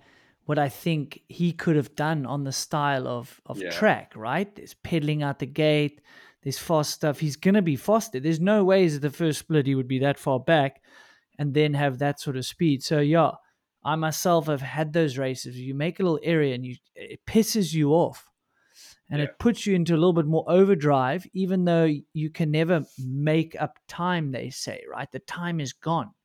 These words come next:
Speaker 1: But does that put him into overdrive and say, "Cool, well, now I got nothing to lose, because if I ride my <laughs> normal pace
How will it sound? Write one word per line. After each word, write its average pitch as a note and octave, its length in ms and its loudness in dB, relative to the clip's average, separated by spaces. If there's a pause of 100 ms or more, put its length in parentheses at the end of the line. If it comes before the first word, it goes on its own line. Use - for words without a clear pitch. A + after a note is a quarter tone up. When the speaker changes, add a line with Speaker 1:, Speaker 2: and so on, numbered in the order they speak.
(680)
Speaker 1:
But C3 120 -4
does F#3 200 4
that G3+ 180 2
put G#3 160 6
him F#3+ 120 8
into E3+ 220 0
overdrive E3+ 460 4
and C#3 120 -4
say, D3 140 -2
"Cool, C4 340 0
well, C#3+ 100 2
now E3 140 4
I A#3+ 80 6
got A3+ 160 2
nothing E3 480 2
to D3 100 -2
lose, B2 240 -6
because C#3 300 -4
if D3+ 100 0
I D3+ 140 4
ride F#3+ 300 4
my D#3+ 120 0
<laughs> D3 180 0
normal G#3 260 8
pace C#3 420 0